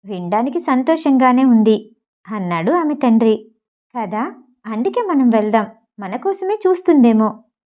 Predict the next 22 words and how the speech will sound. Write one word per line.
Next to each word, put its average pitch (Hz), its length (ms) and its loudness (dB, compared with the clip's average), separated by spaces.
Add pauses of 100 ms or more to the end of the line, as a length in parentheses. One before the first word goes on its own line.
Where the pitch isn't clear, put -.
ఇంకా 214 320 -6
ఎన్ని 339 280 0
రోజులు 302 300 0
ఎదురు 262 300 0
చూడాలి? 247 640 0
నాకు 233 240 2
చాలా 294 360 2
కలవాలనుంది," 233 920 2 (560)
ఆ 240 60 -12
అమ్మాయి 247 680 -4 (120)
మరింత 202 400 2
ఉత్సాహంగా 320 640 2
అంది. 233 520 4 (680)
"దానికి 196 420 -4
ఇంకా 370 240 0
చాలా 302 320 0
సమయం 254 420 4
ఉంది, 208 400 2 (180)
నువ్వు 190 200 -6
ఆలోచించకుండా 226 800 0
పిచ్చి 302 320 0
పనులు 247 260 4